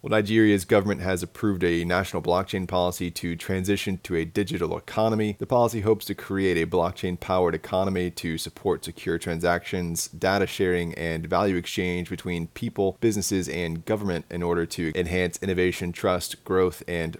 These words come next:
prosperity for all. The Federal Ministry of Communications and Digital Economy developed the policy, but it's not yet a public-facing document. Notably, the policy announcement made no mention of cryptocurrencies, which the government clamped down on in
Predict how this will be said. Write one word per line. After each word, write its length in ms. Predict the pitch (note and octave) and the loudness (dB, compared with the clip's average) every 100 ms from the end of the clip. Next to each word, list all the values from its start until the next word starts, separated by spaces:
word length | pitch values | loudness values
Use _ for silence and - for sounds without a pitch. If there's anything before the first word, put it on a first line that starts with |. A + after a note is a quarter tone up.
| - | -12
prosperity 840 | - - - - G#2 G#2+ F2+ E2+ | 0 0 0 0 2 4 4 2
for 200 | D#2+ D#2+ | -4 -6
all. 360 | - G#2 F#2 - | 0 2 0 -2
The 60 | - | -10
Federal 300 | - F2 D#2+ | 0 2 2
Ministry 420 | E2+ E2+ - E2+ | 2 -2 -2 -2
of 120 | D#2+ | -2
Communications 680 | - F2 E2 F2 E2 F2 E2 | -2 -6 -2 -2 -2 -6 -6
and 340 | - F2 E2 | -4 -4 -4
Digital 380 | - F#2 F2+ E2 | -4 -4 -2 -4
Economy 500 | E2+ - F#2+ F#2 F2+ | -4 0 0 2 -2
developed 380 | F2 F#2 F2+ - | 0 2 2 0
the 80 | F2 | -10
policy, 500 | - F#2 F#2 - F#2 | 0 0 0 -2 -6
but 220 | E2+ F2 | -4 0
it's 180 | E2+ - | 0 2
not 220 | E2+ C2 | 0 2
yet 160 | E2+ E2 | 2 2
a 100 | E2 | 0
public-facing 880 | - F2+ - - F2 E2+ D#2+ D#2+ | -2 0 -2 0 -2 0 -4 -6
document. 540 | - F2+ F2+ G2 F2+ - - | 0 2 2 -2 -4 -4 0
Notably, 360 | G#2+ G#2+ G#2 | 4 6 6
the 60 | F#2 | 4
policy 400 | - G2 G2 G2+ | 2 2 4 2
announcement 440 | F#2 F#2 F#2 F2 | 2 2 0 -4
made 260 | F2 F#2 F2+ | 0 0 2
no 160 | F2 E2+ | 0 0
mention 400 | F2+ G2+ - F2+ | 0 -2 0 -4
of 140 | - | -4
cryptocurrencies, 880 | - B2 A2+ - G#2+ G2+ G2+ G2 F#2+ | -4 0 0 -2 -2 -2 -2 -2 -2
which 240 | E2 - | -4 -4
the 60 | D#2+ | -4
government 420 | F2 E2+ E2+ D#2 | -2 0 -2 -6
clamped 340 | - F#2 E2+ - | -2 -2 -2 -2
down 280 | F2+ F2 | 0 2
on 240 | F2 E2 E2 | 0 -2 -2
in 260 | F2 E2+ | -4 -6